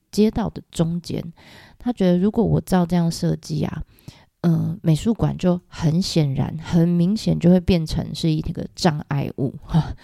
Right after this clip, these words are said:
就是挡住街道跟，呃，后面的这个杉木林的一个，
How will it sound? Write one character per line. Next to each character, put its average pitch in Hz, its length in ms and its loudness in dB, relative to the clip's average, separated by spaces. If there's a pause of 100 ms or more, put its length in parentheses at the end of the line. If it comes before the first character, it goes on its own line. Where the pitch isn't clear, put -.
(280)
就 196 140 0
是 196 120 2
挡 147 380 0
住 202 240 2
街 170 300 0
道 170 280 2 (100)
跟， 160 300 0 (280)
呃， - 360 -8
后 180 240 0
面 165 280 0
的 - 120 -6
这 147 140 -4
个 52 400 -4
杉 151 200 -2
木 165 200 0
林 87 240 -6
的 - 120 -4
一 - 80 -10
个， - 280 -8